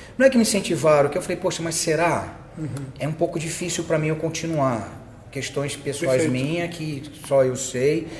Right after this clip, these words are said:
Speaker 1: Falei, "Cara, é, isso me incomoda um pouco." Então, a partir do momento que aquilo te incomoda, não tenha nada a ver com o meu mestre, na época, que era o Cres, eu não tive nunca nada contra ele. Mas foram algumas situações que eu falei, "Cara, eu não vou passar por isso, porque eu vou ficar aqui."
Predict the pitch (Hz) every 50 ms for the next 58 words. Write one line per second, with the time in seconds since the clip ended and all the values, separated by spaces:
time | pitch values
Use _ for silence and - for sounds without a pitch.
0 | - - - - - - 156 147 147 - 170 160 147 135 123 123 127 131 131 131
1 | 135 131 131 143 156 160 - - 165 160 170 175 170 175 180 175 160 160 160 160
2 | 151 127 139 131 123 - 123 113 110 110 - - 139 135 - 139 135 - 151 156
3 | 151 143 143 151 - - 151 135 - - 190 190 185 - - 160 - - 127 123
4 | 127 139 151 151 135 117 104 95 95 - - - - - - - - 135 147 170
5 | 180 185 175 185 180 175 175 170 170 170 180 185 175 147 180 180 - 175 170 175
6 | 185 180 165 151 139 135 127 - - - 147 147 147 - - - - 127 120 117
7 | 113 117 117 - - - 113 110 110 - - 104 104 113 120 127 131 131 131 -
8 | 151 143 147 147 147 - 180 175 170 165 - 170 175 175 170 165 175 170 160 139
9 | 135 127 113 95 92 90 - - - - - - - - - 131 139 - - 180
10 | 180 175 180 180 - - - 190 175 - 185 170 - 180 - 175 165 156 - -
11 | 170 165 156 151 156 165 180 185 160 143 180 190 - 170 156 - 165 - - -
12 | 147 143 147 170 165 - - - - 185 165 180 175 - - 185 135 - - 165
13 | 151 139 135 -